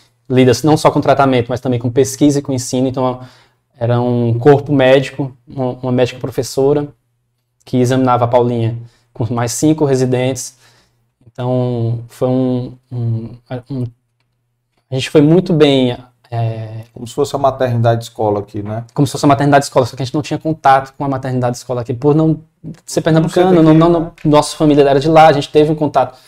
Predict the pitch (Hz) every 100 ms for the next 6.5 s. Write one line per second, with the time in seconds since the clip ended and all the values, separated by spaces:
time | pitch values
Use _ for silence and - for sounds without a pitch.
0 | _ _ _ _ _ _ _ _ - 170
1 | 202 233 226 - 208 185 156 - _ _
2 | _ 170 151 147 - 143 127 127 127 135
3 | 135 _ _ _ _ - _ _ - -
4 | 139 - 143 143 156 160 175 170 180 180
5 | 180 185 160 160 165 143 127 143 165 160
6 | 151 160 160 175 170